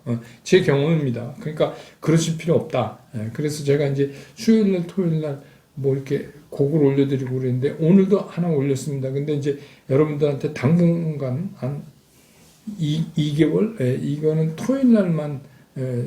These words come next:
새로운 걸 올리기로. 왜냐면 여러분 아시지만 이게 뭐 전국 대회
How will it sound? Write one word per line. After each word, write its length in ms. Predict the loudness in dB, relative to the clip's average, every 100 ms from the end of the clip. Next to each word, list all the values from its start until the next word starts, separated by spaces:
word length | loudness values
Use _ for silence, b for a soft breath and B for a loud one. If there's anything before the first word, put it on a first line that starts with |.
| -8 -6
새로운 380 | 2 4 4
걸 100 | 4
올리기로. 500 | 2 2 2 0 0
왜냐면 380 | 2 0 0 0
여러분 300 | 4 4 4
아시지만 460 | 0 -2 -4 -2 0
이게 240 | -2 -4 B B B -4
뭐 160 | -4
전국 400 | 0 2 4 2
대회 540 | 4 4 4 2 0